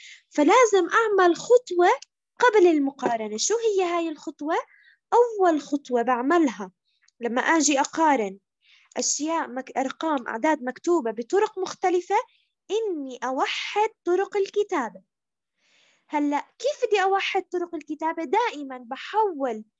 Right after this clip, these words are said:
كل الأشياء اللي مكتوبة عندي لصيغة عشرية، دائمًا. فباجي أنا عندي، شو اللي هون مش مكتوب صيغة عشرية؟ هذا الكسر.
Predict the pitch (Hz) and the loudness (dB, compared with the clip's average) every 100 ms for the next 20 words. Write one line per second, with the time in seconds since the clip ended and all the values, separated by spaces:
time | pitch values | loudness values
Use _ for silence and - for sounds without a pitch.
0 | _ _ - 427 453 403 392 403 359 370 | _ _ -2 2 2 2 0 -2 -4 -6
1 | 370 - 403 381 415 440 403 339 - 311 | -8 -8 -6 -6 -6 -4 -4 -4 -8 -6
2 | 277 226 - 214 185 185 _ _ 214 311 | -6 -6 -10 -10 -16 -18 _ _ -8 -6
3 | 302 214 185 - _ _ _ - - - | -6 -8 -14 -18 _ _ _ -20 -20 -2
4 | 294 320 427 349 339 349 349 339 285 233 | 2 4 6 4 2 2 0 0 -2 -4
5 | 254 330 _ - - 466 466 392 359 339 | -6 -8 _ -6 0 4 4 2 0 -4
6 | 320 302 - 302 - 302 247 247 226 233 | -6 -8 -6 -8 -6 -4 -2 -2 -2 -2
7 | - 247 240 285 453 _ _ - 320 294 | -4 -6 -6 -4 -6 _ _ -6 -2 -2
8 | - 233 - | -4 -12 -10